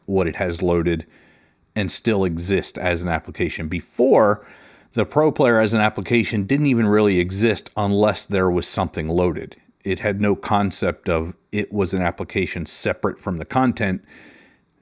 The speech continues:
The application was the content, if that makes any sense. And now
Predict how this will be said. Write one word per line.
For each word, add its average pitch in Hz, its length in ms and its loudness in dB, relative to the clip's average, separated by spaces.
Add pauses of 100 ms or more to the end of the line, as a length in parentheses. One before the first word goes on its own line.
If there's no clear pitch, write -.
The 104 240 0
application 101 760 0
was 104 320 2
the 92 140 -4
content, 82 580 -8
if 85 160 -10
that 80 140 -6
makes 80 240 -6
any 80 100 -8
sense. - 320 -8
And 101 220 0
now 127 440 4